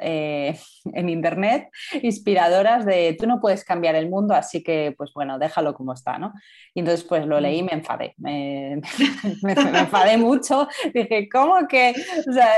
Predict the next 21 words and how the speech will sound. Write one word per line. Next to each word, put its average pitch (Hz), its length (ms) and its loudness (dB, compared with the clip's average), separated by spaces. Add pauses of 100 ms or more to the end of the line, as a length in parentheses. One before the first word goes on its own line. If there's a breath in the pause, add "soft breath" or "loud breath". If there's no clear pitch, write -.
(100)
eh, 208 320 0
que, 226 200 2
¿entonces 220 320 0
qué 285 100 0
somos? 269 480 0
Ho-, 214 180 0
hojas 214 400 0
que 226 120 -2
nos 202 160 -2
mueve 220 240 0
el 202 140 -2
viento 269 500 2
y 196 180 2
que 175 180 -2
todo 202 220 0
lo 208 140 0
que, 185 400 0
bueno, 226 260 -8
pues - 160 -16 (260)
el 196 120 -4
destino 180 240 -8